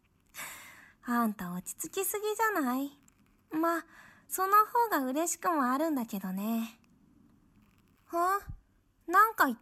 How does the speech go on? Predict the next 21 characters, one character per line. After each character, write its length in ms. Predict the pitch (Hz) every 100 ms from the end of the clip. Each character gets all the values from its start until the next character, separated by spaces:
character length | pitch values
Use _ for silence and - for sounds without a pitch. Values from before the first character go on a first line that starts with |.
| -
た？ 300 | 247 302 - _ _ _ _ _
耳 320 | 226 240 285 311
か 160 | 381
き 160 | 381 370
に 100 | 277
夢 200 | 220 214
中 220 | - 262
で 80 | 277
聞 260 | 277 254
い 40 | 262
て 100 | 311
な 140 | 330
か 120 | 349 349
っ 80 | -
た。 380 | 202 190 - - _ _ _ _ _ _ _ _ _
は？ 480 | - 196 190 226 269 _ _ _ _ _ -
頭 720 | 240 254 370 381 381 392 262
を 60 |
撫 200 | 185 190
で 180 | 196 240
ろ。 140 | 214